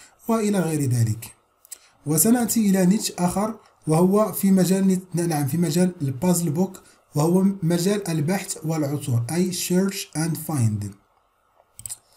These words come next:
إذا قمنا بالذهاب إليه search and find لنجد أيضًا هو عشرون ألف نتيجة، وحتى هو صراحة نيتش جد رائع،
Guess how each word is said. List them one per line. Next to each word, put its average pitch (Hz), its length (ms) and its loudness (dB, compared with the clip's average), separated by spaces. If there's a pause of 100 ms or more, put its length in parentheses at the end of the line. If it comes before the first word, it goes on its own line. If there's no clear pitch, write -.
(1160)
إذا 147 100 -6
قمنا 220 280 2
بالذهاب 175 460 2
إليه 165 340 0
search 180 380 0
and 147 260 -4 (100)
find 185 240 0
لنجد 175 540 -2
أيضًا 160 300 -2
هو 156 160 0
عشرون 165 440 0
ألف 180 520 -2 (720)
نتيجة، 180 500 2 (1700)
وحتى 190 1000 -2
هو 180 220 4
صراحة 175 440 0
نيتش 170 440 0
جد 139 300 -2
رائع، 165 420 -2